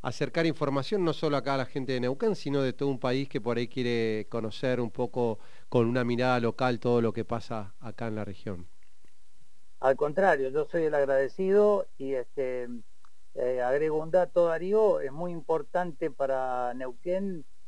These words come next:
Speaker 2: también la exploración que se viene haciendo, ampliando el horizonte de Vaca Muerta. Eh, la empresa Chevron ha hecho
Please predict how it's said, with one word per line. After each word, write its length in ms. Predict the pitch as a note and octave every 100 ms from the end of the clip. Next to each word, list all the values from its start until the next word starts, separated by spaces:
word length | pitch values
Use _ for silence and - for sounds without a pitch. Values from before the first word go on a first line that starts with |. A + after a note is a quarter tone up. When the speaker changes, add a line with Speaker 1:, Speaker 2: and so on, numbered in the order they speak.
| -
Speaker 2:
también 460 | B2+ C#3 E3 F#3+
la 80 | E3
exploración 540 | - C3+ B2+ A2+ D#3 C#3
que 120 | C3+
se 140 | C3+
viene 200 | C3+ C3+
haciendo, 420 | B2 - D#3 D3+
ampliando 500 | C#3 A#2+ D3+ F3+ D3+
el 80 | C3
horizonte 600 | B2 A#2+ D#3 D3+ C3 C3
de 60 | A#2+
Vaca 240 | A#2 B2 C#3+
Muerta. 500 | F#3 D3 - G#3 - - - - - -
Eh, 400 | C3 B2+ B2 B2
la 60 | B2
empresa 440 | A#2+ C#3+ C3+ C#3
Chevron 520 | B2+ C3+ D3 E3+ D#3+ - -
ha 520 | B2+ B2 A#2+ A#2 A2+
hecho 600 | C3+ A#2+ C3 B2 A#2 A2